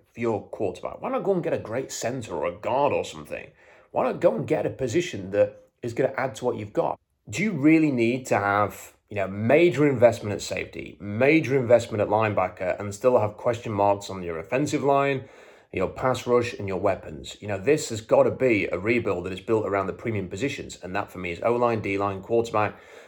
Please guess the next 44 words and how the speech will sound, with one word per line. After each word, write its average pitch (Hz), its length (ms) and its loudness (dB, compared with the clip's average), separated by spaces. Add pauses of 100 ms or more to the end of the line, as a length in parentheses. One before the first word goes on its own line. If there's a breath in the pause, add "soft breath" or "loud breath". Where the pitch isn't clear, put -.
(240 loud breath)
uh, 80 140 -2
receiver, 165 460 4
which 151 160 4
has 117 80 -4
become 117 260 0
a 151 60 0
premium 139 340 0
position, 117 320 -4
especially 113 380 -2
with 110 80 0
the 101 60 -2
cost - 480 -6 (100)
of 92 240 -10
receivers 101 420 -8
these 101 220 -4
days, 95 360 0 (580 soft breath)
and 117 460 0 (100)
your 101 120 -12
cornerbacks, - 520 2
you - 80 -14
know, 95 120 -8
the 95 60 -10
guys 107 240 -2
that 101 60 -6
are 92 60 -8
gonna 95 160 -8
cover 104 380 0
those 92 340 -4
receivers. 104 380 -8
That - 340 -8
is 117 140 -10
where 113 240 -2
the 98 100 -4
league 107 220 -4
has 90 100 -10
gone. 92 240 -6
That 110 160 -2
is 110 80 -4
where 113 160 0
your 101 220 0
investment 98 520 -4
needs 90 260 -10
to - 80 -12
be. 127 280 -4